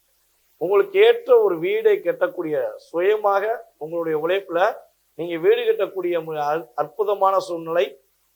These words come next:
உறுதியாக ஏற்படும். உங்களுடைய தாயாரின் உடல் ஆரோக்கியம் சூப்பரா இருக்கும். உங்க அம்மா வழி சொத்து கிடைப்பதற்கான வாய்ப்பு உண்டு. உங்க அப்பா வழி சொத்துல உள்ள தடைகள் விலகும்.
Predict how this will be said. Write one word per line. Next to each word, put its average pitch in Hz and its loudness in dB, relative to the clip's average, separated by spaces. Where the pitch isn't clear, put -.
உறுதியாக 165 -2
ஏற்படும். 151 -6
உங்களுடைய 170 -2
தாயாரின் 180 2
உடல் 180 6
ஆரோக்கியம் 165 0
சூப்பரா 160 -2
இருக்கும். 151 -6
உங்க 156 -4
அம்மா 170 2
வழி 185 2
சொத்து 165 -6
கிடைப்பதற்கான 165 -4
வாய்ப்பு 143 -6
உண்டு. 160 -10
உங்க 156 0
அப்பா 151 4
வழி 185 0
சொத்துல 185 -2
உள்ள 170 0
தடைகள் 180 0
விலகும். 151 -8